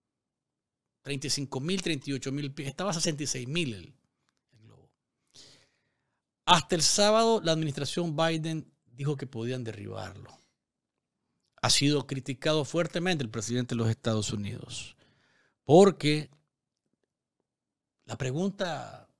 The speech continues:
natural es, ¿por qué dejaron pasar tanto tiempo? China ahora dice que era un globo que estaba haciendo estudios meteorológicos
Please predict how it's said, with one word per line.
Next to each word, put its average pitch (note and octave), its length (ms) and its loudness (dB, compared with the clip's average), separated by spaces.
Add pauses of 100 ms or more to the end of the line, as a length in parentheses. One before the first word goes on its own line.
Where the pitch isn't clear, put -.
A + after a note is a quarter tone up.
natural C#3 440 -2
es, D#3+ 180 -6 (920)
¿por A#2 200 -14
qué C#3+ 120 -10
dejaron F#3+ 340 -6
pasar F3+ 300 -8
tanto G3+ 340 -6
tiempo? A#3+ 540 -4 (1300)
China C4 840 6
ahora G#3+ 380 6
dice A3+ 400 4
que G3+ 100 0
era G#3 80 0
un G#3 160 -4
globo G#3+ 500 6
que F#3+ 80 -4
estaba G3+ 300 -4
haciendo F#3+ 520 -2
estudios F#3+ 480 -4
meteorológicos E3 1080 -6